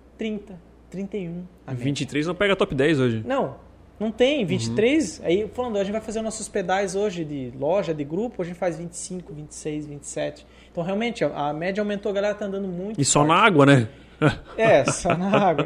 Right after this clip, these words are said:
Speaker 1: Tem isso também, mas tem da água e também não
Speaker 2: É.
Speaker 1: só, não só na água, né? Porque assim, ó,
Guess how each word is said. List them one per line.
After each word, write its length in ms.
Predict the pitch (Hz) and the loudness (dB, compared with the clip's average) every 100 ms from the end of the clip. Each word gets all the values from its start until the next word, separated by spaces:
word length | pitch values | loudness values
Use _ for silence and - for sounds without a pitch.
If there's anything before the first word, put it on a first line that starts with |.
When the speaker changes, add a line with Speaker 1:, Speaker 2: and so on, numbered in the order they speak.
| - | -4
Speaker 1:
Tem 200 | 339 370 | -4 0
isso 220 | 381 - - | 2 0 -2
também, 380 | 381 370 294 | 2 2 2
mas 180 | 214 185 | 2 0
tem 320 | - 254 277 262 190 | 0 -2 -2 -4 -2
da 120 | 180 | 2
água 360 | 185 190 233 240 | 4 6 4 2
e 40 | |
também 240 | 247 233 233 | -2 -4 -2
não 80 | 226 | -4
Speaker 2:
É. 20 | |
Speaker 1:
só, 320 | 123 240 240 | -2 -2 -2
não 160 | 240 240 | -2 -4
só 240 | - 240 | 0 0
na 80 | 220 | 2
água, 420 | 226 226 185 160 | 2 2 2 2
né? 140 | 175 | 0
Porque 200 | 180 185 | -2 -2
assim, 140 | 214 | -2
ó, 100 | 220 | -2